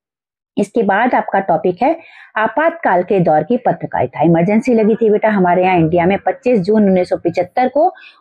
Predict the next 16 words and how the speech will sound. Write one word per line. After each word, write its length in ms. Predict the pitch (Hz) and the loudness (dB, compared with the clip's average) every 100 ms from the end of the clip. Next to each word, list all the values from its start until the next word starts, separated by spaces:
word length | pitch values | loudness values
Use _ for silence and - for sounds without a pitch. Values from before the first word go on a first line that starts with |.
| - | -2
और 60 | |
इक्कीस 400 | 208 - - 359 208 | -2 -2 -4 -2 0
मार्च 320 | 196 240 240 | 0 0 0
उन्नीस 260 | 190 185 196 | 0 0 -2
सौ 80 | |
सतहत्तर 600 | 180 175 175 175 175 202 | -2 0 0 -2 0 -2
तक, 200 | 196 196 180 | 0 0 2
यानी 220 | 170 170 | 2 2
कि 80 | 180 | 2
नाइनटीन 340 | 160 156 196 | 2 2 0
सेवेंटी 400 | - 156 151 170 | 0 0 2 0
सेवन 360 | 170 170 185 214 | 0 0 2 0
तक 140 | 180 165 | 0 0
emergency 520 | 165 156 160 - 180 | 2 2 0 0 0
रही 220 | 165 175 | 0 0
थी। 220 | 254 330 | 0 -2